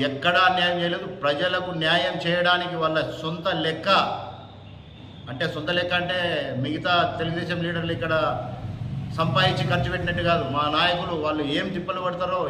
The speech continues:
ఏం వ్యాపారాలు చేస్తారో, లోకల్గా ఒక్క రూపాయి తీసుకోకుండా వాళ్ళ జేబులో నుంచి నెలకు కొన్ని లక్షలు ఖర్చు పెట్టి జనానికి సాయం చేస్తూ ఉన్నారు. ఈ గవర్నమెంట్ వచ్చి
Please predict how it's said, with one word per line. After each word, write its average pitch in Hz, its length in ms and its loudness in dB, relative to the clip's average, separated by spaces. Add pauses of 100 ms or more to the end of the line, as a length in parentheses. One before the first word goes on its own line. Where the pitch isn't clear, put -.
(140)
ఏం 180 80 -2 (120)
వ్యాపారాలు 180 440 2
చేస్తారో, 180 360 -2 (1000)
లోకల్గా 190 540 2 (120)
ఒక్క 175 120 -2 (180)
రూపాయి 180 440 4 (640)
తీసుకోకుండా 202 560 -4
వాళ్ళ 170 120 2 (120)
జేబులో 202 360 2
నుంచి - 160 -2 (320)
నెలకు 202 360 2 (220)
కొన్ని 175 180 -4 (120)
లక్షలు 220 360 0
ఖర్చు 214 220 -2
పెట్టి 208 240 -4
జనానికి 190 320 -4
సాయం 175 240 -2
చేస్తూ 165 200 -8 (100)
ఉన్నారు. 151 220 -6 (2000)
ఈ - 20 2 (120)
గవర్నమెంట్ 202 460 4
వచ్చి 208 200 0